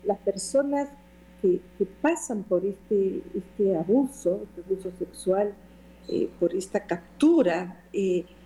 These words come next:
desarrollan esta fortaleza, ¿no? ¿No crees que hay,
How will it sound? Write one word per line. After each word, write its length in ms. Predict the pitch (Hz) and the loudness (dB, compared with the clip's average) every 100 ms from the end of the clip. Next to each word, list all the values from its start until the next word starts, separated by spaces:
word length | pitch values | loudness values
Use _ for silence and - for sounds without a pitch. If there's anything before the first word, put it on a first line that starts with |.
| - - | -8 -2
desarrollan 760 | 185 196 180 220 226 240 214 | -2 -2 0 0 2 0 2
esta 280 | 208 - 220 | -2 -2 -8
fortaleza, 1040 | - - 180 - 180 175 202 196 - - - - - - - - | -6 -2 -2 0 0 2 2 2 -4 -10 -14 -20 -20 -20 -14 -4
¿no? 200 | 190 262 - - - - - - - - - | -4 -4 -10 -20 -20 -20 -20 -20 -20 -20 -10
¿No 160 | - 277 | -2 0
crees 220 | 302 294 | 4 2
que 240 | - 254 254 | 4 2 2
hay, 260 | 262 262 | -2 -2